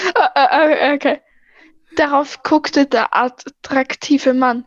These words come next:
Lena fragend an. Es sind se-, sehr, na ja, wie soll ich sagen?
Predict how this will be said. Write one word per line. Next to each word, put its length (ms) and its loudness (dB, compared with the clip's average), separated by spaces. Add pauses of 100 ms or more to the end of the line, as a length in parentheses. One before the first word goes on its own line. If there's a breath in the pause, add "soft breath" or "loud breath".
Lena 440 2
fragend 640 -4
an. 280 -4 (540 loud breath)
Es 160 -2
sind 220 2
se-, 180 0 (180)
sehr, 440 2 (180)
na 180 2
ja, 400 2 (120)
wie 120 0
soll 200 0
ich 120 -4
sagen? 480 -2